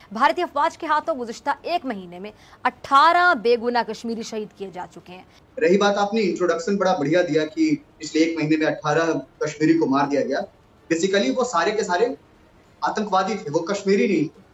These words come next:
Speaker 2: और मैं आपके आंकड़ों को और ठीक कर दूं कि बीते एक साल में एक सौ पैंसठ आतंकवादियों को मारा गया है,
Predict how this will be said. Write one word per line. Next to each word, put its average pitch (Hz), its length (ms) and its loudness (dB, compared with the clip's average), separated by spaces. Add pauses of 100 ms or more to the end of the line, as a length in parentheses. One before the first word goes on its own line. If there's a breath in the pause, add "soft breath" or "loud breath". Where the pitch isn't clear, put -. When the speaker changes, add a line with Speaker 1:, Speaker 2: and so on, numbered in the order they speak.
(160)
Speaker 2:
और 156 100 2
मैं 185 100 2
आपके 190 260 0
आंकड़ों 185 300 2
को 226 100 -4
और 196 280 0
ठीक 220 180 -2
कर 147 60 2
दूं 160 240 -4
कि - 460 -12
बीते 170 260 4
एक 226 440 2
साल 160 260 0
में 160 260 -2 (680)
एक 180 80 2
सौ 226 160 2
पैंसठ 220 500 0
आतंकवादियों 202 720 -2
को 233 140 2
मारा 165 340 0
गया 160 200 0
है, 123 120 -8